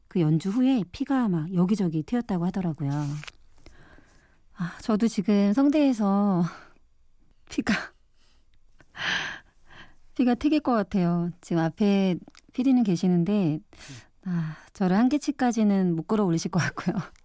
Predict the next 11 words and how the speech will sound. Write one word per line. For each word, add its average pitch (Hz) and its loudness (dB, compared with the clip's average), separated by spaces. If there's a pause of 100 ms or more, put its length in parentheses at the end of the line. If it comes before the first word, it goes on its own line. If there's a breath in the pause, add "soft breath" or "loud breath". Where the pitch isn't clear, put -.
(960 loud breath)
<laughs> - -20
음, 165 -2 (840 loud breath)
아무튼 202 2 (440 soft breath)
인생에서 240 2
무언가를 180 0
하고 302 0
싶어서 262 0 (300)
열심히 - 0
달려본 170 0
적 160 -4 (160)
있으세요? 185 0